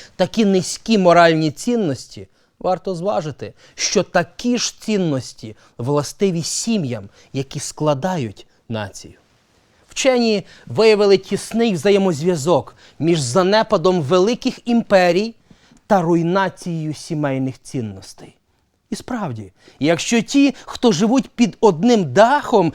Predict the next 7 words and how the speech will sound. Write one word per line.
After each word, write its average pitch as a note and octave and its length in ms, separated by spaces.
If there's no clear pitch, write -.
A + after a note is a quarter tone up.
не G3 200
довіряють F3+ 600
одне F3+ 240
одному, C#3+ 580
як G3 340
можна B2+ 420
вірити C3 480